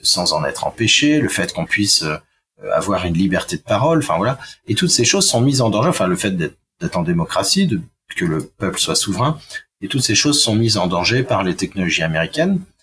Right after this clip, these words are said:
euh, qui, euh, qui s'immiscent partout, euh, dans toutes les poches de tous nos con-, de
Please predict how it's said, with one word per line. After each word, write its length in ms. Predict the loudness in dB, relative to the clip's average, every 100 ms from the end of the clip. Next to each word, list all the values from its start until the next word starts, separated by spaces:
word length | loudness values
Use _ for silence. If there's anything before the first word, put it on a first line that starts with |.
| _ _
euh, 180 | -6 -6 -6
qui, 380 | 0 2 4
euh, 260 | 2 2 0
qui 220 | -4 -2
s'immiscent 540 | 0 2 4 4 2 0
partout, 640 | -2 -2 0 2 2 -2 -10 _ -20 _
euh, 120 | -4
dans 220 | 0 0 0
toutes 280 | -2 0
les 80 | 0
poches 260 | 2 2 2
de 100 | 0
tous 160 | 0
nos 140 | 0 0
con-, 420 | 0 0 0 -2
de 320 | -2 0 2